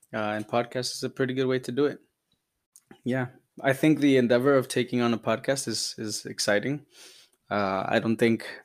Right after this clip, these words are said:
that it's an easy, uh, easy challenge to, like, you know, get popular or even, like, get some listeners.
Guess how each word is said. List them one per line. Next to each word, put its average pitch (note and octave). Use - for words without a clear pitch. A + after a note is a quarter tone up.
that G2+
it's G#2+
an A2+
easy, G#2+
uh, G#2
easy A2+
challenge A2+
to, -
like, G#2+
you G2
know, G2
get A#2
popular A2+
or A2+
even, A#2
like, A2
get A#2
some A#2+
listeners. -